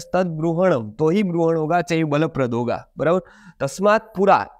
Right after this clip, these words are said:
मतलब पहले शोधनमेव कार्यम, पहले शोधन ही करना चाहिए। बलानुरूपम नहीं वृष्य योगा, हाँ, पहले वृष्य योगों का अनुरूप नहीं करना चाहिए, बलानुरूप शोधन करना चाहिए,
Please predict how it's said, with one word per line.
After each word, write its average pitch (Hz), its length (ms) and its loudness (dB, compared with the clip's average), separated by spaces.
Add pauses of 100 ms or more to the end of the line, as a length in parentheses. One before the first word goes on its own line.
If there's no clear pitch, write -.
(160)
मतलब 147 240 -4
पहले 170 400 0
शोधनमेव 214 840 0
कार्यम, 113 440 -2
पहले 170 400 -2
शोधन 147 380 -2
ही 226 100 0
करना 165 360 0
चाहिए। 151 500 -2 (400)
बलानुरूपम 185 920 2
नहीं 160 280 0
वृष्य 151 400 -2
योगा, 127 340 0
हाँ, 110 240 -2
पहले 175 380 0
वृष्य 139 480 -2
योगों 208 440 2
का 202 320 2
अनुरूप 196 520 -2
नहीं 208 140 0
करना 180 320 0
चाहिए, 165 240 -2
बलानुरूप 170 580 0
शोधन 151 400 -2
करना 165 360 0
चाहिए, 190 400 -2